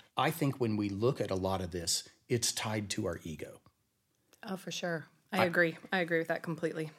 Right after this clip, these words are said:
Speaker 1: How am I going to look? What are people gonna think of me? And we always want that to be glowing and positive at all times.
Speaker 2: Mm-hmm.
Speaker 1: And the truth of the matter is, most people want to like you and want to like what you do.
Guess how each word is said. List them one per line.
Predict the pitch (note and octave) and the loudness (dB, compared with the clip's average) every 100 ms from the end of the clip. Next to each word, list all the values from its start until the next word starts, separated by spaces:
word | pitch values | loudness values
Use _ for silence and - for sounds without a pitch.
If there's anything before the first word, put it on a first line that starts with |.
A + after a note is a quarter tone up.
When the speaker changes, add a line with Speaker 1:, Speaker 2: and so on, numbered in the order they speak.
| - | -2
Speaker 1:
How | - - C3+ | 2 6 8
am | C#3+ | 8
I | C3 | 8
going | A#2 A#2 G#2+ | 6 6 4
to | |
look? | G2 F#2+ - - _ _ _ _ | 2 0 -4 -14 _ _ _ _
What | A#2+ C3+ C3+ | 6 8 10
are | C#3+ | 8
people | C#3+ B2 | 4 4
gonna | A#2 A2+ | 6 6
think | G#2+ G#2+ G2+ | 4 0 -2
of | F#2+ | -6
me? | - - - - | -10 -12 -20 2
And | C#3 C3 A#2+ A2+ | 6 6 4 4
we | A#2 | 8
always | D3+ F#3+ D#3 | 10 10 10
want | D#3 C#3+ | 6 6
that | D3 | 6
to | C#3+ | 6
be | C#3 | 4
glowing | A#2+ A#2 A#2+ B2+ B2+ | 6 8 8 8 6
and | A#2+ | 4
positive | A2 A2 G#2 G#2 G2 | 6 4 4 2 2
at | G2 | 4
all | F#2+ G2+ G2+ | 4 4 4
times. | G#2 D#2+ D#2 - - - _ _ | 2 0 0 0 0 -2 _ _
Speaker 2:
Mm-hmm. | - | 0
Speaker 1:
And | F3+ C3 C3 A#2+ | 4 4 4 2
the | |
truth | A#2+ - A#3 A#3 | 2 2 4 4
of | C#3+ | 4
the | |
matter | B2+ A#2+ A#2 A2 | 4 6 6 4
is, | - G2 F#2 - - - - | 0 -2 -2 -4 -8 -18 -10
most | - A#2+ C#3 F3 - - - | 0 4 6 6 4 0 -6
people | - D#3 - G#2+ G2+ - _ _ - | 0 2 4 2 2 -2 _ _ -2
want | A2 B2+ A#2+ - | 4 4 4 0
to | C3+ | 2
like | A#2+ G2+ G2+ - | 4 4 2 -2
you | G2+ C#3 _ _ _ _ - | -6 -8 _ _ _ _ 0
and | B2+ C#3 | 2 6
want | C#3+ F#3 | 6 6
to | - | 4
like | D#3 D#3 C#3 | 4 4 4
what | C#3+ | 2
you | C3+ B2 | 4 4
do. | A#2+ - | 4 2